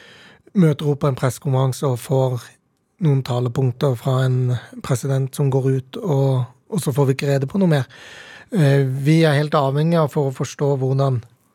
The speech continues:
hvordan demokratiet vårt fungerer, at man ser hvilke argument har blitt slipt mot hverandre underveis,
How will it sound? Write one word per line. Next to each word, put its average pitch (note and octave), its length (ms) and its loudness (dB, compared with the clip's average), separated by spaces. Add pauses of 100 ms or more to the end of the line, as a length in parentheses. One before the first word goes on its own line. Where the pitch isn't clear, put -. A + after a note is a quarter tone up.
(380)
hvordan D3 320 4
demokratiet C#3+ 560 0
vårt C#3 160 0
fungerer, D#3 480 2
at D3+ 160 -4
man C#3+ 240 0
ser C3+ 380 -2 (880)
hvilke E3+ 320 2
argument D3 640 0
har C#3+ 160 0
blitt C#3 320 -4
slipt - 480 -4
mot C#3 240 0
hverandre C#3 480 0
underveis, C3+ 460 2